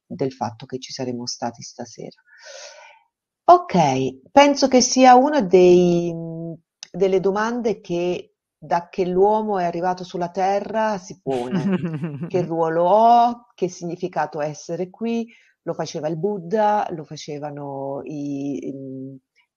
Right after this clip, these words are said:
Speaker 1: i presocratici, lo facevano proprio veramente tutti quelli che, eh, si sono avvicinati a qualche cosa che ha a che fare con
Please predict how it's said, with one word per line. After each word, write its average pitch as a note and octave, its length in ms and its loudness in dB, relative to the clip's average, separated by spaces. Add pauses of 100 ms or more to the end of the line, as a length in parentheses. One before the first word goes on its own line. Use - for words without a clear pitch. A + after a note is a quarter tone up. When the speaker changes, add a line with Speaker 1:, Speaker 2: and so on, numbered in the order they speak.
(140)
Speaker 1:
i F3+ 120 0
presocratici, F#3 1300 2 (280)
lo F#3+ 120 2
facevano F3 680 -4 (120)
proprio F#3+ 580 2
veramente F#3+ 880 -2
tutti A3 380 -8
quelli G3+ 360 -2
che, E3+ 340 -6
eh, - 180 -16
si F3+ 260 -10
sono F#3+ 200 -6
avvicinati F3+ 540 -6
a - 140 -8
qualche - 360 -6
cosa G3 240 -6
che F3 100 -10
ha D#3+ 40 -8
a - 40 -20
che E3 120 -14
fare D#3 300 -6
con D3+ 280 -8